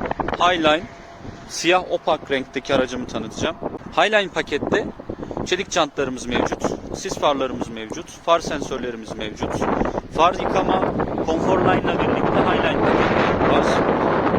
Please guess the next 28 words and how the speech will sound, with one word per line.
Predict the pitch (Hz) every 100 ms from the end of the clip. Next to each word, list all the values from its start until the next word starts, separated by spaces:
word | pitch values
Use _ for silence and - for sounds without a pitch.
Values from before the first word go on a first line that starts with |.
| 104 98 - - - -
İki | - -
bin |
on | - - -
bir | 180
M | - 170
K | 170 180
altı | 165 165 -
serisi | - 151 123 - 139 - - - - -
geçiyor. | 113 - 139 180 247 - - - -
Bu |
seri | 214 220 196 220
iki | - 202
bin | 208
ondan | 202 190 202 214
iki | 180 190
bin | 202
on | 208 185
dört | 170 -
yılına | 147 143
kadar | 143 131 123
üretiliyor. | 131 165 - 185 180 185 - - -
İki | -
bin | 208
on | 220 208
dörtte | 190 - 214
makyaja | 196 180 165 170 175
giriyor. | 135 113 143 240 - - - - - - - - - - - - - - - -
Yani | 127 123 123 123